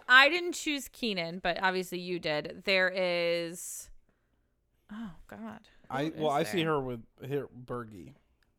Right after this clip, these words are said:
Speaker 1: Bergie.
Speaker 2: Mm-hmm.
Speaker 1: I put her with Leonardo.
Speaker 2: Mm.
Speaker 1: And then lastly is, um, K K.
Speaker 2: K K is with the one I didn't say yet.
Speaker 1: Which would be Leonardo.
Speaker 2: Yep.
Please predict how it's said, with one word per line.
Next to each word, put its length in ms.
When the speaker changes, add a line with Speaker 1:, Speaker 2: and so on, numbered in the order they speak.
Speaker 1:
Bergie. 680
Speaker 2:
Mm-hmm. 340
Speaker 1:
I 140
put 160
her 80
with 140
Leonardo. 760
Speaker 2:
Mm. 840
Speaker 1:
And 220
then 560
lastly 800
is, 680
um, 640
K 240
K. 400
Speaker 2:
K 160
K 240
is 160
with 220
the 80
one 200
I 100
didn't 240
say 240
yet. 220
Speaker 1:
Which 220
would 120
be 120
Leonardo. 760
Speaker 2:
Yep. 280